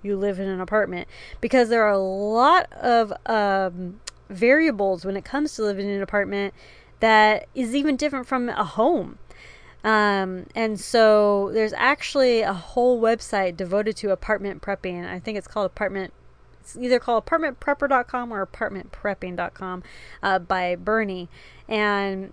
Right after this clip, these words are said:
um, it talks a lot about, um, pre-, prepping an apartment in small spaces, in the city, stuff like that. And it's just really, um, logical information, you know. It doesn't matter where you live.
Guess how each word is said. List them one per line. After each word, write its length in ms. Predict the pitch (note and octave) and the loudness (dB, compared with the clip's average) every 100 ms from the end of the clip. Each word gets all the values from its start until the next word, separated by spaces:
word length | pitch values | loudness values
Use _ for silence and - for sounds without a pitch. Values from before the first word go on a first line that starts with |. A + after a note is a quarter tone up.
| - | -4
um, 480 | G3 G3 F#3 F#3 - | 0 0 0 -4 -12
it 160 | G#3+ | -12
talks 300 | - A3+ A3+ | -2 -2 0
a 40 | G#3 | -4
lot 380 | F#3+ G3+ G#3 G#3 | 0 2 4 4
about, 800 | G3 G3 F#3 F3+ F3+ - - - - - | 2 2 2 0 -2 -8 -16 -18 -20 -8
um, 500 | F#2 F#2 F2+ - F3+ | -6 -4 -4 -6 -10
pre-, 160 | - G#3+ | -8 -8
prepping 440 | - A3 A3 G3+ | -2 -2 -2 -2
an 80 | F#3+ | -4
apartment 640 | F#3 A#3 A3+ A3+ A3 G#3+ | 0 0 2 0 0 -2
in 160 | F#3 F3+ | -6 -10
small 320 | - G3 F#3 | -8 -6 -4
spaces, 760 | F3+ A#3 A#3 A3+ B3 A3 A3 - | -2 0 0 2 0 2 0 -2
in 180 | A3 F#3 | -6 -4
the 100 | E3+ | -6
city, 480 | - B3+ B3 A#3+ | -4 -2 0 -2
stuff 240 | A#3 A3+ - | -2 -2 0
like 180 | A3 - | 0 0
that. 280 | G3+ G3 | 0 0
And 220 | - G#3 G3+ | -2 -4 -6
it's 160 | A3 | -4
just 180 | C#4 C4 | -4 -4
really, 460 | A#3 A#3+ A3 G#3 F#3+ - - - - | 0 2 2 2 -2 -10 -20 -18 -2
um, 340 | G3 F#3+ F3+ | 0 0 -2
logical 480 | F3+ F#3+ A3+ B3 B3 | -2 0 -2 -2 -2
information, 600 | A3+ C4+ B3+ A3 - G3+ | -2 -4 -4 -4 -4 -6
you 80 | F#3+ | -4
know. 220 | F#3 F#3+ - - - | -4 -6 -8 -16 -2
It 80 | - | 0
doesn't 240 | C#4 D#4+ | 2 2
matter 260 | D4 D4 C#4+ | 0 2 4
where 160 | C4 | 4
you 180 | C#4 C#4 | 4 2
live. 440 | C4+ D4 F3+ D3 | 4 4 4 0